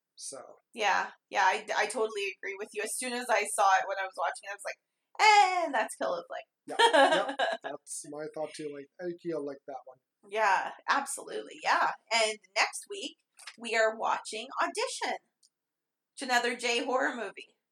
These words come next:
Speaker 1: Back to Japan.
Speaker 2: Woo! Which I, like, totally biased. I love Japanese horror movies. I just, I've already talked about this with Battle Royale, but I just, they are so bizarrely horrifying.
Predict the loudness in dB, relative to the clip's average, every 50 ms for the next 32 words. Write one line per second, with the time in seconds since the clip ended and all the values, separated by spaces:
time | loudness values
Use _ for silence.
0 | _ -20 -20 -20 -18 -18 -18 -18 -14 -8 -4 -4 -2 -2 -4 -8 -10 -12 _ -6
1 | -4 -4 0 2 4 6 8 8 8 8 8 6 6 4 4 2 0 -2 -4 -6
2 | -8 -12 _ -10 -10 -8 -8 -8 -6 -2 2 2 4 4 2 0 -2 -4 -4 -6
3 | -4 -2 0 0 0 -2 _ -16 -16 -8 -8 -6 -6 -6 -6 -8 -10 -10 -12 -10
4 | -4 -2 2 2 2 2 2 0 0 -2 -4 -6 -8 _ _ _ _ -4 0 0
5 | 0 0 -2 -2 2 2 2 2 2 0 0 0 -2 -4 -8 -16 -18 -16 -12 -10
6 | -8 -8 -8 -10 _ _ _ _ _ _ _ -20 -20 -20 _ _ _ _ 0 4
7 | 6 6 6 4 0 -6 -6 -2 -2 0 2 2 0 0 -2 -4 -4 -8 -8 -8
8 | _ -8 -8 -8 -8 -10 -12 -12 -14 _ -10 -10 -10 -10 -10 -14 -12 -12 -12 -8
9 | -6 -6 -6 -6 -6 -4 0 4 4 4 4 2 -2 -6 -6 -6 -10 _ _ _
10 | _ _ -4 0 4 6 6 6 6 6 4 0 -4 _ _ _ _ _ _ -8
11 | -4 -4 -2 -2 0 0 2 2 2 2 0 -4 -4 -4 -2 -2 -2 0 0 0
12 | 0 0 -2 -2 -4 -4 -4 -6 -6 -6 -4 -2 -2 -4 -2 0 2 2 2 2
13 | 0 -2 -4